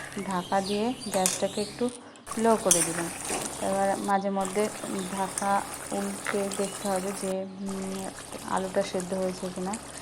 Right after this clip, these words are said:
যদি সেদ্ধ হয়ে যায়, তারপরে, আহ, তরকারিতে গরম মশলার গুঁড়ো এবং ঘি দিয়ে নামিয়ে ফেলবো। আর তাহলেই রেডি হয়ে যাবে আমাদের আলু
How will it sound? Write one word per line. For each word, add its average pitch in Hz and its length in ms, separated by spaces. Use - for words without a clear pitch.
যদি 196 140
সেদ্ধ 190 320
হয়ে 190 260
যায়, 208 220
তারপরে, 185 640
আহ, 190 960
তরকারিতে 190 520
গরম 185 300
মশলার 196 400
গুঁড়ো 190 260
এবং 214 440
ঘি 190 440
দিয়ে 214 260
নামিয়ে 214 400
ফেলবো। 196 280
আর 185 280
তাহলেই 202 420
রেডি 185 280
হয়ে 190 160
যাবে 196 200
আমাদের 202 340
আলু 190 320